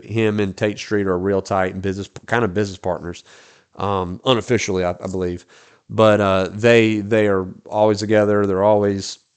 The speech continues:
doing shit together, and their rifles are just, their actions are,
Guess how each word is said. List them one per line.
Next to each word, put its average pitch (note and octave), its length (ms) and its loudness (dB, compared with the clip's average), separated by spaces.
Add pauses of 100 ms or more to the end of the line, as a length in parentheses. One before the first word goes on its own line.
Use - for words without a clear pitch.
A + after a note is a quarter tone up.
(320)
doing G#2+ 220 -2
shit - 200 -6
together, F#2+ 480 -2
and F2+ 160 -8
their G2 140 -2
rifles G2 500 -2
are G2 80 -6
just, F#2 400 -8
their A2 200 0
actions G2+ 540 -2
are, F2+ 200 -2